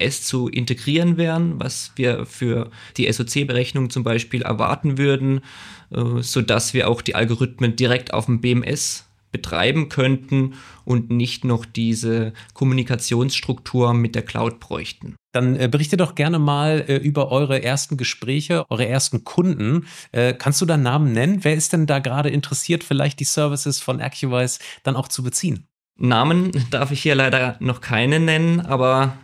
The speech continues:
Speaker 1: die Erfahrungen mit den ersten Kunden sind durchweg sehr positiv. Die Rückmeldungen sind auch für uns unglaublich wertvoll, um unser Produkt dann weiterzuentwickeln und auch auf den nächsten Reifegrad zu bringen.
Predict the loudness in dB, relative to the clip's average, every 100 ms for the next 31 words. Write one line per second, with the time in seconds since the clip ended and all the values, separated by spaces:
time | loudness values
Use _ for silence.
0 | -12 -4 0 0 0 0 2 4 4 2
1 | -4 -8 -8 -4 -2 0 -2 0 0 -2
2 | -4 -6 -4 -2 -4 -4 -4 -6 -4 -4
3 | -4 -4 -4 -2 -4 -2 2 2 2 2
4 | 4 2 2 0 0 -2 -2 0 0 0
5 | 0 0 -2 0 2 0 0 2 4 2
6 | -2 -14 -20 -12 -2 2 2 2 0 0
7 | 2 2 0 0 2 2 -2 -8 -12 -4
8 | -2 0 -2 0 0 0 0 2 2 2
9 | 2 2 2 2 0 -2 2 2 2 -2
10 | -4 0 0 0 0 0 -2 -4 -4 -4
11 | -8 -12 -10 -8 -8 -6 -8